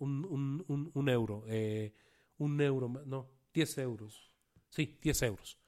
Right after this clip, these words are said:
aproximadamente diez euros. Es muy poco, estamos hablando de que si un producto tiene un valor de cuatrocientos, quinientos dólares, de esos quinientos dólares,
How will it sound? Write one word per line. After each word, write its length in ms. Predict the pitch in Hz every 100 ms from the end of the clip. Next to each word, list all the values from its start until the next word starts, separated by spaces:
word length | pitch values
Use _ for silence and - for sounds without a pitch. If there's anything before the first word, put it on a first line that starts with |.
| _ _
aproximadamente 600 | - 131 127 147 147 143
diez 300 | 127 131 123
euros. 420 | 123 98 - - - _ _ _ _ _ -
Es 260 | - -
muy 140 | 147 175
poco, 320 | - 185 -
estamos 280 | - 123 143
hablando 320 | 143 143 147
de 120 | 131
que 80 | -
si 100 | -
un 80 | 123
producto 540 | 139 143 - 143 139 - - -
tiene 180 | 139 135
un 140 | 135
valor 500 | 131 131 147 143 147 -
de 140 | 113
cuatrocientos, 640 | 113 - 107 - 139 120
quinientos 460 | - 113 120 160 147
dólares, 580 | 180 170 196 277 - - _ _ - - _
de 100 | 135
esos 240 | 131 147 -
quinientos 640 | 147 143 185 190 202 165
dólares, 440 | 175 175 185 -